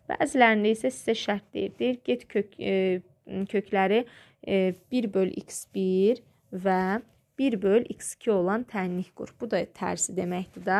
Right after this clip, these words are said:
Biri var işarə ilə göstərə, biri var sözlə deyə. Onun qaydası belədir. A ilə S-nin yerini dəyişmək.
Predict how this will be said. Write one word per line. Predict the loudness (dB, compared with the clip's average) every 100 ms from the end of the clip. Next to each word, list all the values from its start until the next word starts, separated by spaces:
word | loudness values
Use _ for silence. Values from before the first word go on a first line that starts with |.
| 0
Biri | -2 2
var | 2
işarə | 0 -2 0 0 -2
ilə | -4 -6
göstərə, | -8 -6 -6 -4
biri | -4
var | -2 -4
sözlə | -6 -6 -6 -8 -2
deyə. | -2 -4 -10 -18 -20 -10 0
Onun | 2 6
qaydası | 6 6 0 -2 -4
belədir. | 0 0 -2 -2
A | 0 2
ilə | 2 0
S-nin | -2 -2 -2 0 2
yerini | 2 2 -2 -4
dəyişmək. | -4 -4 -8 -12